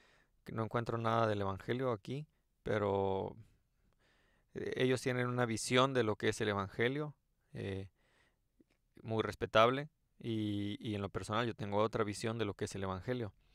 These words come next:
Entonces, voy a tratar de co-, co-, colocar en la parte de abajo el link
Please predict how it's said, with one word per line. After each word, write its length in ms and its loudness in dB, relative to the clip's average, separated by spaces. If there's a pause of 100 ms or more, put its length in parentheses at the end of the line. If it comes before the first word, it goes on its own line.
(720)
Entonces, 500 -4 (960)
voy 180 6
a 40 4
tratar 320 0
de 80 0
co-, 240 2
co-, 140 -16
colocar 680 6
en 80 -2
la 100 0
parte 300 4
de 100 4
abajo 600 2
el 140 0
link 240 -4